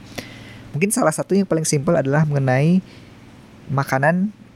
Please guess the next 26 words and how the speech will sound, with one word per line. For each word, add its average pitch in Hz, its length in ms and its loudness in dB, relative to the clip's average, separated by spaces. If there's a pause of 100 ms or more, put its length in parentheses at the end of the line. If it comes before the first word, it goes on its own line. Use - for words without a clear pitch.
(240)
atau 160 320 2
tumbuhan 156 540 2
yang 160 180 4
bisa 139 240 0
kita - 240 -8
makan. 117 400 -2
Jadi 117 160 0
salah 143 240 0
satu 135 240 -2
lokal 139 240 -2
geniusnya 131 400 0
adalah 143 400 2 (160)
tentang 139 320 -2 (160)
paku. 113 480 -4 (160)
Jadi 139 320 0 (240)
paku 139 320 0
yang 175 160 0
masih 147 240 2
muda 143 320 0
itu 123 400 0 (880)
memang 170 480 0 (160)
bisa 139 240 2
kita 143 240 -6
makan 120 400 -2 (320)
dan 117 480 0
itu 175 480 0